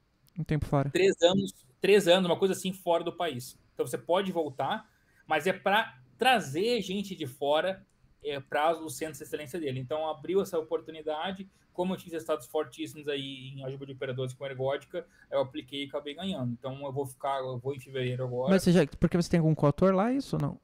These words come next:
Speaker 1: Assim, você vai,
Speaker 2: Então,
Speaker 1: ou não?
Speaker 2: aí
Speaker 1: Como é
Speaker 2: que
Speaker 1: que
Speaker 2: tá,
Speaker 1: funciona?
Speaker 2: amigão, não.
Speaker 1: Ainda
Speaker 2: Eu
Speaker 1: não,
Speaker 2: tenho
Speaker 1: ainda não. <laughs>
Speaker 2: Não, ainda não, mas é, esse, isso é, bom, bom, foi bom tu perguntar. Um monte de gente me faz a pergunta. "Ah, mas, ô, ô, Rodrigo, tu conhece alguém lá?" Não.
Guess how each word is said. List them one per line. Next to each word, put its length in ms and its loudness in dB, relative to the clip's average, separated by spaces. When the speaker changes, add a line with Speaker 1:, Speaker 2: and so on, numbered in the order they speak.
Speaker 1:
Assim, 220 -8
você 100 -12
vai, 140 -6
Speaker 2:
Então, 300 0
Speaker 1:
ou 60 -
não? 40 0
Speaker 2:
aí 80 -4
Speaker 1:
Como 140 -2
é 20 -2
Speaker 2:
que 80 -10
Speaker 1:
que 80 -2
Speaker 2:
tá, 60 4
Speaker 1:
funciona? 260 0
Speaker 2:
amigão, 220 -6
não. 340 -8
Speaker 1:
Ainda 240 6
Speaker 2:
Eu 40 6
Speaker 1:
não, 120 4
Speaker 2:
tenho 160 0
Speaker 1:
ainda 320 10
não. 140 6
<laughs> 680 0
Speaker 2:
Não, 160 0
ainda 400 0
não, 320 2
mas 320 -2
é, 260 -6
esse, 180 -4
isso 600 -6
é, 260 -6
bom, 300 2
bom, 180 -2
foi 100 -4
bom 160 -2
tu 60 -12
perguntar. 560 -4
Um 100 -16
monte 200 0
de 60 -2
gente 100 -4
me 100 -12
faz 160 -6
a 60 -4
pergunta. 360 -10
"Ah, 60 -10
mas, 140 -6
ô, 40 -2
ô, 260 -6
Rodrigo, 260 -8
tu 240 -18
conhece 160 -8
alguém 180 -12
lá?" 240 -10
Não. 240 -4